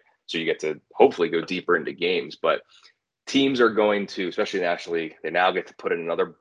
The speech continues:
big bopper, in theory, in the lineup. And you're absolutely right. Power is aplenty this year. So I was working on the When to Draft Speed article. This is, I'm, I'm gonna bring this all back here for you, but When to Draft Speed. So make sure you check out the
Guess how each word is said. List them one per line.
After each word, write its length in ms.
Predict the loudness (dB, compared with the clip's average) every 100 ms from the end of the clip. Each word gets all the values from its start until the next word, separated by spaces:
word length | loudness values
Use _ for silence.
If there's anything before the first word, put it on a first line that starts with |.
| -20 -14 -6
big 200 | -6 -2
bopper, 520 | -2 0 0 -2 -2 -12
in 140 | -10
theory, 360 | -8 -6 -6 -10 _ _ -4
in 100 | -2
the 80 | 0
lineup. 380 | 0 -2 -6 -6
And 160 | -6 -2
you're 140 | 4
absolutely 360 | 4 4 0 -6
right. 240 | -6 -8
Power 420 | -6 -2 -2 -4 -6
is 340 | -12 -14 -20 _ _ _ _ _ _ _ _
aplenty 680 | -16 -12 -8 -8 -10 -18 -18 -8
this 260 | -6 -4
year. 160 | -6 -2
So 140 | 2
I 80 | 2
was 140 | 2
working 260 | -2 -4 -4
on 200 | -6 -8
the 300 | -12 -12 -14 _ _ _ _ -6
When 200 | -6 -4
to 80 |
Draft 320 | -2 -2 -2 -6
Speed 400 | -12 -12 -12 -10
article. 520 | -10 -10 -10 -10 -8
This 140 | -8 -8
is, 200 | -16 _ -8
I'm, 140 | -6 0
I'm 120 | 0
gonna 100 | 0
bring 160 | -2 -4
this 140 | 0
all 120 | 0
back 240 | 0 -4 -4
here 120 | -10
for 200 | -6 -6
you, 80 | -2
but 160 | -2 -2 -6 -4 4
When 160 | 4
to 60 | 4
Draft 320 | 4 2 2
Speed. 460 | -12 -10 -10 -14 -20 _ -16
So 140 | -8
make 140 | -6
sure 120 | -6 -10
you 60 |
check 200 | -8 -6
out 220 | -6 -6
the 180 | -8 -10